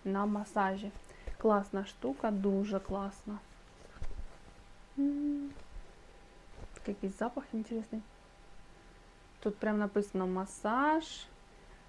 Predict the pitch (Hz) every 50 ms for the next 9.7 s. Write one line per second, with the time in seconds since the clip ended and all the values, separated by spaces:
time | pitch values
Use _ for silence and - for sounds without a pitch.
0 | - - 220 220 220 214 208 214 208 202 202 - - - - - 214 214 226 233
1 | 254 277 294 302 302 - - - - - - 339 - - 220 220 214 220 226 233
2 | 233 220 214 208 214 214 208 208 208 - - - - 226 226 214 214 208 196 196
3 | - - - - 175 170 180 180 180 185 208 233 247 294 302 - - - - -
4 | - - - - - - - - - - - - - 214 208 - - - - 381
5 | 359 - - - - - 254 - - - - 262 247 - - - - - - -
6 | - - - - - - - - - - - - 220 214 208 - 202 190 196 196
7 | - 202 196 208 214 - 226 - - 220 202 208 214 214 - 277 269 - - -
8 | - 330 403 - - - - - - - - - - - - - - - - -
9 | - - - - - - - 226 214 208 - - 302 339